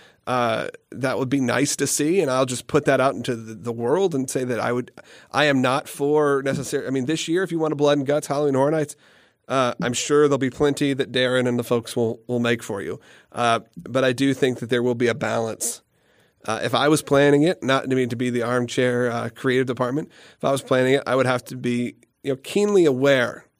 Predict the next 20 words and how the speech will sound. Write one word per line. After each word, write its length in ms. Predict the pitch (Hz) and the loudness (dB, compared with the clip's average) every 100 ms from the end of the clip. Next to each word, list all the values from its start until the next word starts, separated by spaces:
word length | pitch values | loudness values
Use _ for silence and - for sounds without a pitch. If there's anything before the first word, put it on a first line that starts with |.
| _ _ _ _ _ _ _ | _ _ _ _ _ _ _
of 280 | 120 123 113 | 0 0 0
what's 180 | 143 143 | -2 0
happening 460 | 151 139 139 131 | 0 0 0 -2
in 180 | 127 123 | -2 -2
the 80 | 127 | 0
news 400 | 123 123 117 113 | 2 2 2 -2
just 220 | - 127 | -4 -4
the 80 | 120 | -4
last 240 | 113 110 | -4 -6
couple 240 | - 110 113 | -8 -8 -6
of 40 | |
weeks 300 | 117 110 - - - _ _ | -6 -8 -10 -14 -20 _ _
and 140 | - 123 | -4 -4
how 240 | - 147 | 0 2
that 160 | 139 131 | 4 2
affects 340 | 120 131 117 | 2 -2 -2
six 220 | - 117 | -4 -4
months 260 | 139 156 151 | 0 0 0
from 120 | 117 | -2
now. 240 | 113 110 | -2 -4